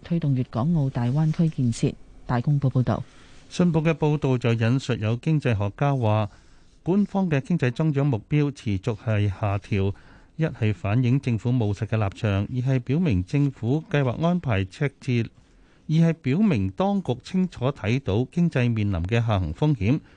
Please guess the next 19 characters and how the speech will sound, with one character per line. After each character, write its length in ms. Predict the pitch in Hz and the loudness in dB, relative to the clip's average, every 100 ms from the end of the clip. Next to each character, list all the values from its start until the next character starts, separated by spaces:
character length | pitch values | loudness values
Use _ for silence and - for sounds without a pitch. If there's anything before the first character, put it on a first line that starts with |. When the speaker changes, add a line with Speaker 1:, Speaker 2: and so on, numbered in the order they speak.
| - | -4
Speaker 2:
佢 100 | 117 | -4
補 180 | 82 107 | -2 -2
充， 200 | 156 156 - - - | 0 -2 -6 -20 -4
今 120 | 151 | -2
年 160 | 117 95 | 0 0
政 240 | 127 123 | 0 0
府 260 | - 123 143 | -2 -2 0
計 160 | 135 | 0
劃 240 | 120 110 151 | 0 0 0
安 160 | 170 | 0
排 220 | 147 107 | 0 -2
赤 160 | 101 147 | -2 -4
字 220 | - 127 113 | -2 -2 0
率 200 | 117 170 - - - | 0 -2 -8 -20 -4
係 180 | 139 139 | -2 0
百 200 | - 160 | -2 -4
分 200 | - 123 | -2 -2
之 120 | 190 | -2
三， 280 | - 190 | 0 -2